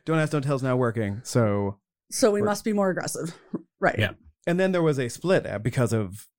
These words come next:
Speaker 1: those rules, right? Those rules being much more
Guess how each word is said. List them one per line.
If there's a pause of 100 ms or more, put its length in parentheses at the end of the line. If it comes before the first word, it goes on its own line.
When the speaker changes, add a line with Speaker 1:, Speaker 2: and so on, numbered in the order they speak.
(340)
Speaker 1:
those
rules,
right? (220)
Those
rules
being
much
more